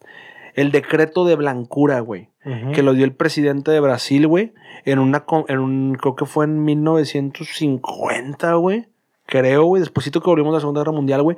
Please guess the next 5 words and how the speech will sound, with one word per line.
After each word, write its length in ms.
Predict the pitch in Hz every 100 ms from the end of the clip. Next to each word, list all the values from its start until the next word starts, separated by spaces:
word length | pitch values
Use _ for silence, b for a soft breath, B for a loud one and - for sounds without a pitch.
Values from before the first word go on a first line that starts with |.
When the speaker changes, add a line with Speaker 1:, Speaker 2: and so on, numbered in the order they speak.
| -
Speaker 2:
Simón. 340 | 135 123 117
Speaker 1:
Donde 220 | 143 147
el 80 | 143
vato 520 | 139 135 - 160 - - - - -
no, 760 | 147 143 143 143 147 160 -